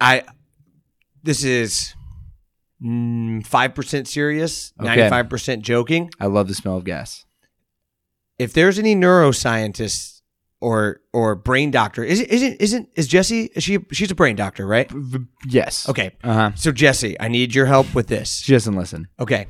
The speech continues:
Speaker 1: Damn it.
Speaker 2: Well,
Speaker 1: She doesn't
Speaker 2: hey,
Speaker 1: listen
Speaker 2: no.
Speaker 1: this long.
Speaker 2: Yeah, yeah, yeah.
Speaker 1: Oh,
Speaker 2: Maybe
Speaker 1: Jesse, if you're listening, text me.
Speaker 2: Jean's listening. Her mom is listening.
Speaker 1: Okay. Jean.
Speaker 2: Tell Jesse.
Speaker 1: Jean, tell Jesse.
Speaker 2: <laughs>
Speaker 1: I'm five percent serious,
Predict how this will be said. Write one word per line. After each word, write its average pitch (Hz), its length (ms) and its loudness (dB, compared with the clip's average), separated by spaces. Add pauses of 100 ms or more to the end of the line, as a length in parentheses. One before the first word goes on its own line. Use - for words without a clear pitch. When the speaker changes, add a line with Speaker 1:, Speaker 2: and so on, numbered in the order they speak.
(120)
Speaker 1:
Damn 131 220 -2
it. - 220 -2
Speaker 2:
Well, 151 200 12
Speaker 1:
She 180 80 4
doesn't 196 220 10
Speaker 2:
hey, 156 160 12
Speaker 1:
listen - 140 2 (120)
Speaker 2:
no. 156 120 12
Speaker 1:
this 117 180 8
long. 147 420 6
Speaker 2:
Yeah, 135 420 8
yeah, 117 280 6
yeah. 104 340 4
Speaker 1:
Oh, 120 40 6
Speaker 2:
Maybe 147 260 10
Speaker 1:
Jesse, 185 420 6
if 185 220 6
you're 214 180 2
listening, 190 640 4 (100)
text - 360 0
me. 117 240 -6
Speaker 2:
Jean's 127 320 2
listening. 101 340 -2
Her 104 120 -4
mom 110 360 2
is 98 140 -6
listening. 92 440 -10
Speaker 1:
Okay. 101 300 -8 (560)
Jean. 139 540 0
Speaker 2:
Tell 107 260 2
Jesse. 98 560 -4
Speaker 1:
Jean, 110 320 0
tell 113 200 2
Jesse. 110 480 2 (360)
Speaker 2:
<laughs> - 380 -20
Speaker 1:
I'm 127 120 0
five 165 240 6
percent 160 280 0
serious, 160 600 0